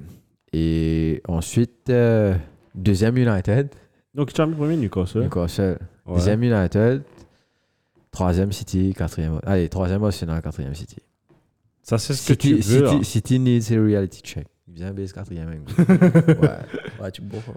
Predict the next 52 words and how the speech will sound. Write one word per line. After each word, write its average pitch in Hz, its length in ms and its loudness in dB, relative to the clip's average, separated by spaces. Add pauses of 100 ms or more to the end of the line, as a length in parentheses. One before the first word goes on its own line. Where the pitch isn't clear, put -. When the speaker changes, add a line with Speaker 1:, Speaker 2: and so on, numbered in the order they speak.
(140)
Speaker 2:
Ouais, 98 180 -2
Speaker 1:
Ouais, 92 80 0
Speaker 2:
après, 90 140 -2
Speaker 1:
ouais, 101 100 2
Speaker 2:
il - 40 -8
perd 95 120 2
Speaker 1:
ouais. - 40 -6
Speaker 2:
pas 85 100 -2
aller. 82 200 -6 (760)
Speaker 3:
Hein ? 123 280 2
Speaker 1:
Enfin, 139 160 0
non, 143 240 2 (120)
il - 60 -4
Speaker 3:
Non. 104 60 -2
Speaker 1:
va 98 80 0
pour 135 140 -6
gagner 135 140 -8
Champions 131 280 -10 (160)
League. 101 160 -14 (180)
Tant 95 120 -14
qu'il 175 180 -10
pas 87 100 -4
gagné 85 140 -4
Speaker 2:
Ouais, 101 140 2
Speaker 1:
Champions 85 40 -2
Speaker 2:
tant 98 80 -4
Speaker 1:
League, 82 100 -4
Speaker 2:
qu'il - 80 -6
Speaker 1:
il 78 40 -4
va - 0 -
Speaker 2:
pas 113 100 -2
Speaker 1:
pas 110 60 -2
Speaker 2:
gagné 107 120 -6
Speaker 1:
aller. 104 160 -8
Speaker 2:
Champions 85 120 -12
League 90 180 -8
pour 95 100 -8
rester. 80 240 -12 (680)
Speaker 1:
Et 110 600 6 (200)
moi, 123 160 4
pensais 135 320 2
c'est 156 160 2
ce - 140 -4
qui 135 100 2
peut 127 60 2
arriver, 95 320 4
par 92 200 2
contre. 113 380 2 (3500)
Et 139 120 4
moi, 90 260 0
moi, 92 240 -4
crois, 107 480 0